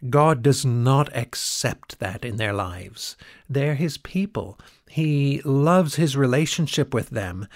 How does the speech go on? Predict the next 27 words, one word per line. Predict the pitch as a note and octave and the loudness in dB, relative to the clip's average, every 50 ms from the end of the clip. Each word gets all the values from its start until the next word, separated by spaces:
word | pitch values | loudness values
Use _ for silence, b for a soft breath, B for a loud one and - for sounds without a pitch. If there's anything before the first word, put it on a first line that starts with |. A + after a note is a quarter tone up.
| B B B B B - | B B B B B -4
and | C3 C3 C3 A#2 | -2 0 0 2
He's | B2+ E3+ D#3+ C3+ | 2 2 2 2
not | D3+ D3 D#3 E3 E3 D3 | 4 4 4 4 2 2
happy | - C#3 D3 C#3+ C3+ - C3+ G2 | 2 2 2 2 0 0 -4 -4
for | E2+ - - B2+ | -4 -4 -4 0
them | A#2 C3+ C3+ B2+ | 2 2 2 2
to | - C3 | 0 -2
just | A#2+ G#2+ - C#3+ C3+ - - - - B B B B B | -2 0 0 0 0 0 -4 -8 -10 B B B B B
forget | - - D#3+ B2+ G#2 C3 C3 C#3+ C#3 - | 0 0 2 4 4 4 4 4 2 0
that | - G#2 F#2 F2+ G2 - - B B B B B B | -2 -2 0 -2 -2 -4 -8 B B B B B B
and | - A#2+ A#2+ A#2 C3+ | -4 -2 0 0 2
really | F3 G#3 F#3 C3 A2 A2 | 2 2 4 2 2 4
destroy | A2+ C3 B2 - - - D3+ D3+ D3+ D3+ | 2 2 2 2 0 2 4 4 6 6
their | C3 B2 A#2 - - | 6 6 4 4 4
own | C#3+ D3 D3 C#3+ C3+ A#2+ | 6 6 6 6 6 6
lives | A2 G#2+ A#2 A#2+ G#2 F#2 F#2 F#2+ F#2+ G2 G2 - - - B B B B B B - | 4 4 2 2 0 0 -4 -6 -10 -10 -8 -8 -8 -8 B B B B B B -2
with, | B2+ B2 B2 A#2+ A#2 A2 - - - B B B B B B B B - | 0 0 2 2 0 -2 -4 -8 -14 B B B B B B B B -10
uh, | G#2+ G#2+ G#2 G#2 - - - - - - | -8 -8 -8 -8 -10 -12 -16 -18 -18 -20
with | - D#3+ D#3+ B2+ B2+ A#2+ - - - | -16 -6 -4 -2 -2 -2 -4 -10 -8
what | C3+ A#2+ C3+ C#3+ - | -2 0 0 0 2
they | - C#3 C3 C3 | 2 2 2 2
do | G#2 B2+ A2 F#2+ F#2 G2 G#2+ | 0 0 -2 -2 -4 -6 -6
in | B2 C3 A2+ A2+ G#2 | -6 -6 -4 -4 -4
walking | G2 G#2+ G2+ - - B2 G#2+ G2+ | -4 -4 -4 -4 -4 -4 -4 -4
away | G2 F#2 F2+ F#2 G#2+ G2+ | -4 -4 -4 -4 -4 -6
from | - - G2+ G2 | -6 -6 -8 -6
Him. | G2 G2+ A2 F#2+ F#2 F2+ E2+ - | -6 -6 -6 -6 -8 -8 -12 -16